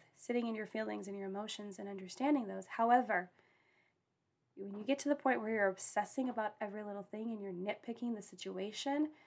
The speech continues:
and what, um, has contributed to how you're feeling at that moment, that's not really sitting in your feelings. That's really just, you know, zeroing in, putting everything under a microscope, and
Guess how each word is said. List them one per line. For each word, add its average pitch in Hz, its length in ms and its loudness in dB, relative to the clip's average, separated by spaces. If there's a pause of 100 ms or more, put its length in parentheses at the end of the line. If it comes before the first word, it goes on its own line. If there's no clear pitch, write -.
(380)
and 208 640 -2
what, 202 420 -2
um, 202 560 -2 (160)
has 208 180 -4
contributed 208 540 -2
to 208 320 -4
how 220 180 -4
you're 190 140 -4
feeling 247 300 -2
at 262 80 -2
that 285 120 2
moment, 277 280 4
that's 285 200 -4
not 277 320 4
really 277 160 4
sitting 214 260 -4
in 202 100 2
your 175 100 0
feelings. 240 420 -2 (480)
That's 220 160 -6
really 226 640 2
just, 190 760 -4
you 196 160 -2
know, 185 400 -4 (100)
zeroing 214 640 2
in, 185 420 -2 (320)
putting 262 320 4
everything 226 280 0
under 202 200 -2
a 190 80 0
microscope, 190 800 -4 (540)
and 190 640 0